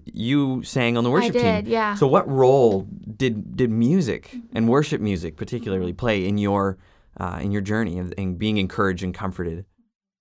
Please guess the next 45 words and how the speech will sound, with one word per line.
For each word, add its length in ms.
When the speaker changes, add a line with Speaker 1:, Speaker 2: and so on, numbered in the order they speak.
Speaker 2:
So 220
music 320
has 140
always 320
been 160
a 40
huge 260
part 160
of 40
my 140
life, 340
and 160
so 140
is 140
worship. 460
And 120
so 80
the 120
fact 240
that 100
I 140
get 260
to 420
combine 440
those 200
two 240
Speaker 1:
Yeah. 40
Speaker 2:
together 500
is 120
super 280
fun 220
for 140
me. 280
But 160
yeah, 220
throughout 340
my 120
diagnosis, 880
it 160
looked 280
like 440
just 360
listening 640
to 120
music, 640